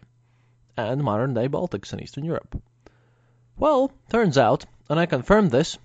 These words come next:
with Jewish people on the internet, namely Sam Huris from the Foreign Policy Club, and Ben Jacobs, the glorious hosts of the Wittenberg to Westphalia podcast, which you should definitely check out,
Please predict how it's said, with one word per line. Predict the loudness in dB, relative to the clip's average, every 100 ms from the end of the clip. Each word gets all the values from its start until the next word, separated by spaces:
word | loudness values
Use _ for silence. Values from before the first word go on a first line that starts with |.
| -20 _
with | -8 -4
Jewish | 0 0 -2
people | -8 -6 -6
on | -6
the | -6
internet, | -6 -6 -6 -8 -12 -20 _ _ _ -8
namely | -4 -2 -2 -4
Sam | -2 -4
Huris | -2 0 0 0 -6 -14 -20 -12
from | -10
the | -8
Foreign | -2 -2 0
Policy | -2 -4 -4 -8
Club, | -2 -2 -2 -6 -18 _ _ _
and | -2 -2 -2
Ben | -2 -2
Jacobs, | 0 -2 -2 -6 -6 -16 -20 -14
the | -10 -8
glorious | -2 -2 0 -2 -4
hosts | -4 -4 -4 -10 -10
of | -8
the | -6
Wittenberg | -6 -6 -6 -4 -6 -8
to |
Westphalia | -12 -6 -4 -2 -2
podcast, | -4 -4 -4 -6 -8
which | -18
you | -16 -12
should |
definitely | -10 -10 -10 -12
check | -10 -4
out, | 0 0 -2